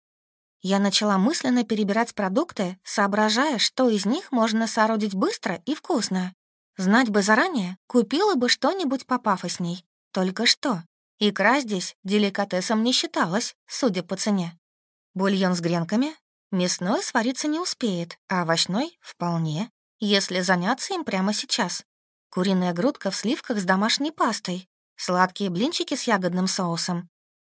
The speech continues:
Сегодня на рынке я купила туесок малины. Что ж, придется пустить его в дело, вместо того, чтобы слопать в одиночестве довольно урча. Или слишком простой стол? Ксандр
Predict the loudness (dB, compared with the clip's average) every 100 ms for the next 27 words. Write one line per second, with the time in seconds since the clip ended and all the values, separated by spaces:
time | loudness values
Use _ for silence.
0 | _ -2 0 4 4 6 4 2 2 -2
1 | -4 -6 -6 -2 2 2 0 -2 0 0
2 | 0 -2 0 -2 0 0 0 -2 -2 -8
3 | -14 _ _ _ _ -6 -2 0 0 0
4 | -4 -10 _ 2 2 2 0 -2 0 -2
5 | -2 -2 0 0 0 0 0 0 -2 -6
6 | _ -4 0 2 0 0 0 0 0 -2
7 | -2 0 0 0 0 -2 -2 0 2 2
8 | 2 -2 -2 0 0 2 0 0 -2 -4
9 | -6 -6 -8 _ _ _ _ _ _ 0
10 | 2 4 2 2 2 2 0 0 -2 -2
11 | -2 -4 -2 -4 -4 -6 _ _ _ _
12 | _ _ _ -2 2 2 0 -4